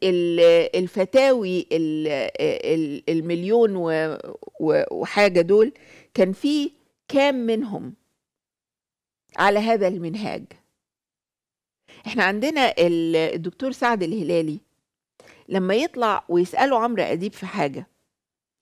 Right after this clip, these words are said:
يعني ع-، عارفين من أفضل الحلقات اللي، اللي أنا اتعرفت فيها يعني ب-، على، على سعد الهلالي كانت حلقات، آه، الخمر،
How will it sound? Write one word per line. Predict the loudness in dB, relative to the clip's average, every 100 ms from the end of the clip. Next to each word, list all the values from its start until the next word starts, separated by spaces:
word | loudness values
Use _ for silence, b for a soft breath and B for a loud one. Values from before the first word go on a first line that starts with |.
| b -2
يعني | -2 -2 -8 _ 0
ع-، | 2 4
عارفين | 2 2 -2
من | -2 -2 0
أفضل | 0 0 -2 -2
الحلقات | -10 -6 -4 0 0 -2 -6
اللي، | -4 0 0 0 0
اللي | -2 2
أنا | 0 0
اتعرفت | -2 -2 0 -2 -4
فيها | -6 -2 0 -2 b b b b
يعني | 2 2 0 -6 -8 -10 -4
ب-، | -4 -2 0 2 2 0 -4 -6 0
على، | 2 2 0 2
على | 2 2
سعد | 2 2 2 0
الهلالي | -2 -2 0 0 -2
كانت | -2 -8 -6
حلقات، | -4 0 0 0 _ _ -14 -6
آه، | -2 -2 -2 -6
الخمر، | -6 -6 -6 -8 -20